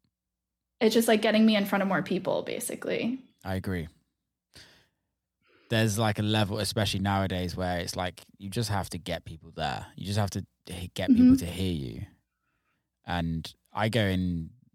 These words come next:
Speaker 2: with that attitude with a lot of shows, even if, like, you're playing in your hometown or whatever it is.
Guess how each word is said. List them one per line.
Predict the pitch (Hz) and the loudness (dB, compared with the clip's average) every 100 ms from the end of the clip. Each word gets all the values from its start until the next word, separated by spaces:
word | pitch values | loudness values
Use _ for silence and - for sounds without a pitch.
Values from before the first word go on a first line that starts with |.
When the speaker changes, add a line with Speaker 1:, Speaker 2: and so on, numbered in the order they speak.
| _ | _
Speaker 2:
with | 92 85 | -10 -8
that | 80 78 - | -6 -6 -6
attitude | 87 90 87 87 82 | -8 -6 -6 -8 -8
with | 82 - - - | -8 -12 -18 -10
a | 87 | -4
lot | 85 76 | -2 -2
of | - | -4
shows, | 95 85 78 80 - - _ _ _ | -4 -4 -6 -8 -10 -12 _ _ _
even | 95 90 82 82 80 - | -6 -6 -6 -8 -8 -8
if, | 78 - | -10 -10
like, | - 73 73 - - - _ _ _ _ - | -8 -8 -8 -16 -20 -20 _ _ _ _ -14
you're | 82 78 | -8 -8
playing | 76 87 82 82 78 78 76 - _ _ _ _ _ _ _ _ _ | -8 -6 -6 -6 -6 -8 -10 -16 _ _ _ _ _ _ _ _ _
in | 82 80 | -8 -4
your | 78 | -4
hometown | 82 82 73 73 64 67 | -2 -2 -4 -6 -10 -10
or | 69 | -10
whatever | 67 55 69 65 | -10 -8 -8 -8
it | 55 | -8
is. | 67 60 73 - | -10 -10 -10 -10